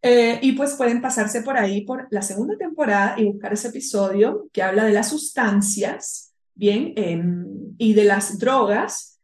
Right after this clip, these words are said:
eh, y, y, y, pues ahí menciona algunas cosas interesantes. Pero bueno, ahora vamos a ver cómo, cómo encaminamos esta creencia a lo que hemos mencionado hasta el momento.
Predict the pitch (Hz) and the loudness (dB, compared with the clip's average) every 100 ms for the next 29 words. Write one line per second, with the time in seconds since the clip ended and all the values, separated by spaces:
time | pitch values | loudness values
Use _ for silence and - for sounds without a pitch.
0 | _ _ - 220 214 208 208 208 254 240 | _ _ 0 4 6 8 8 6 6 4
1 | 233 - - - 254 240 214 233 233 175 | 4 -4 -12 -8 -2 -2 0 -2 2 2
2 | 262 370 359 294 294 311 254 277 262 269 | 0 -2 -4 -2 0 0 0 -4 -4 -4
3 | 262 - 180 - - - - 226 233 214 | -4 -2 -4 -6 -10 -14 -8 -2 0 0
4 | 202 - _ - 226 226 311 453 480 214 | -2 -10 _ 0 4 4 4 2 2 2
5 | 233 262 330 311 277 285 - 285 285 311 | 4 4 2 0 -2 -2 0 2 2 2
6 | 285 247 247 302 294 262 226 220 220 262 | 0 0 2 4 4 2 4 4 4 2
7 | 311 - 233 - 262 269 226 220 226 262 | 0 -2 -2 0 0 2 4 4 4 0
8 | 294 285 202 196 196 190 220 254 254 220 | -2 -2 0 0 -2 -4 -4 -4 -4 -4
9 | 202 214 233 214 208 370 349 220 170 | -2 -2 2 4 6 4 2 -2 -4